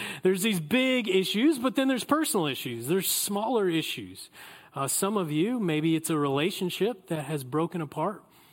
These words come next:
For some of you, you might not say it out loud, but you've got some financial stress and burdens.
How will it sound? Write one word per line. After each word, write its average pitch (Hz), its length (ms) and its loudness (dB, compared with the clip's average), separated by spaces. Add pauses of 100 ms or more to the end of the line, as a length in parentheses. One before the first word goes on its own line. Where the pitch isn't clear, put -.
(480)
For - 140 -8
some 208 240 0
of 190 60 2
you, 208 140 2
you 185 80 2
might 170 260 0
not 170 240 -2
say 180 200 2
it 170 60 2
out 160 180 2
loud, 165 360 0
but 139 160 -6
you've 151 160 -2
got 156 180 0
some 143 220 -4
financial 175 800 -2
stress 175 500 -2
and 151 180 -6
burdens. 185 560 -4